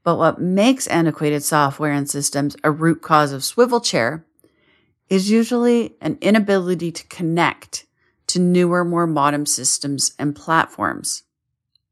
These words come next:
And that brings us to number four, platform restrictions.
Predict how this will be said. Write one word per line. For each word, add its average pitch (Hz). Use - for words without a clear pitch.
And 147
that 123
brings 131
us 127
to 170
number 135
four, 131
platform 143
restrictions. -